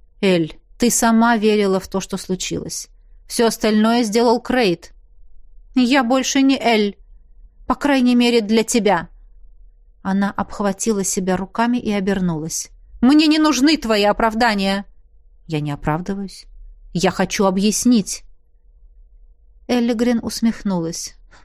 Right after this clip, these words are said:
«Странное дело, Торн. Раньше ты никогда и ничего не объяснял, не утруждался такими мелочами, не делал исключения даже для тех, кто был рядом долгие годы.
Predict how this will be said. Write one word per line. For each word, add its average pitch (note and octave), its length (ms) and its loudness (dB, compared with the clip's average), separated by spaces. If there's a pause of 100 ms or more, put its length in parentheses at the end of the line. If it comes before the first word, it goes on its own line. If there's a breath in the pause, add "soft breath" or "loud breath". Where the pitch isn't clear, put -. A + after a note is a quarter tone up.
(140 soft breath)
«Странное D#4 640 0
дело, G3 260 0
Торн. F3+ 460 -2 (680)
Раньше C#4 400 2
ты C#4 180 2
никогда C4+ 680 2
и B3+ 60 0
ничего B3 420 -2
не F#3 140 0
объяснял, F3 720 -4 (180 soft breath)
не C#4 160 4
утруждался D#4+ 680 2
такими G3+ 340 -2
мелочами, G#3 840 0 (520)
не B3 240 6
делал A3 420 4
исключения A3+ 720 0
даже C4 340 2
для D4+ 180 2
тех, A#3+ 320 -2
кто - 220 -2
был G#3+ 200 2
рядом G#3+ 360 2
долгие G3 400 2
годы. F3+ 460 0